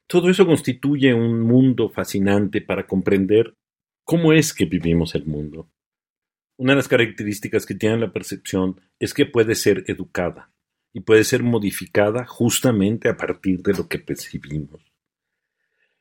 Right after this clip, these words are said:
En una reflexión sobre el cine y cómo se edita en el cine,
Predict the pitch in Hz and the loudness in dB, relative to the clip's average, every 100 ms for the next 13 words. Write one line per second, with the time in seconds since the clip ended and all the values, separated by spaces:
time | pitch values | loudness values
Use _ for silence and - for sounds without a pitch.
0 | _ _ _ 123 143 185 165 - 123 - | _ _ _ 0 2 4 0 -2 -4 -2
1 | 123 113 113 113 - _ - - - 120 | 2 4 4 0 -8 _ -14 -10 2 4
2 | 120 110 104 110 101 92 82 - 139 151 | 6 4 2 2 -4 -4 -6 -8 -4 -2
3 | 160 104 98 98 _ 101 _ 113 117 117 | 0 0 -4 -8 _ -14 _ 2 2 0
4 | - 98 101 143 131 107 90 82 - 82 | 0 -2 -2 -8 -4 -4 -4 -10 -12 -8
5 | 82 98 | -8 -8